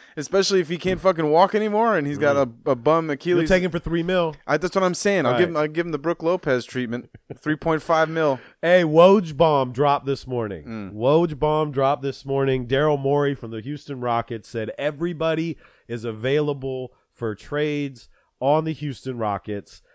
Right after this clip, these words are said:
Speaker 2: I don't think that's, that's James Harden included. I
Speaker 1: It
Speaker 2: think
Speaker 1: is not. He
Speaker 2: no.
Speaker 1: said everyone except for
Speaker 2: Except
Speaker 1: James
Speaker 2: James
Speaker 1: Harden.
Speaker 2: Harden
Speaker 1: Right.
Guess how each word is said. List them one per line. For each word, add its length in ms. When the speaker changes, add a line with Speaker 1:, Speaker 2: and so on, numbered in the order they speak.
Speaker 2:
I 140
don't 420
think 240
that's, 480
that's 400
James 360
Harden 340
included. 480
I 60
Speaker 1:
It 40
Speaker 2:
think 100
Speaker 1:
is 100
not. 240
He 80
Speaker 2:
no. 80
Speaker 1:
said 100
everyone 360
except 420
for 60
Speaker 2:
Except 160
Speaker 1:
James 120
Speaker 2:
James 240
Speaker 1:
Harden. 20
Speaker 2:
Harden 300
Speaker 1:
Right. 200